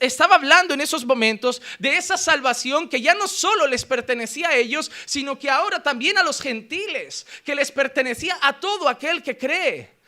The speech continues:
Pablo estaba enseñando a los judíos que el verdadero judío, el verdadero Israel, no era el que tenía la estrella de David en una bandera, el verdadero Israel no era el que tenía un menorá en el templo,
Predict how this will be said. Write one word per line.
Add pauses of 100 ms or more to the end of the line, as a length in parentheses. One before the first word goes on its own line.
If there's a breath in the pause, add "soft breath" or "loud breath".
(260 loud breath)
Pablo
estaba
enseñando
a
los
judíos
que
el
verdadero
judío,
el
verdadero
Israel, (120 loud breath)
no
era
el
que
tenía
la
estrella
de
David
en
una
bandera, (160 loud breath)
el
verdadero
Israel
no
era
el
que
tenía
un
menorá
en
el
templo,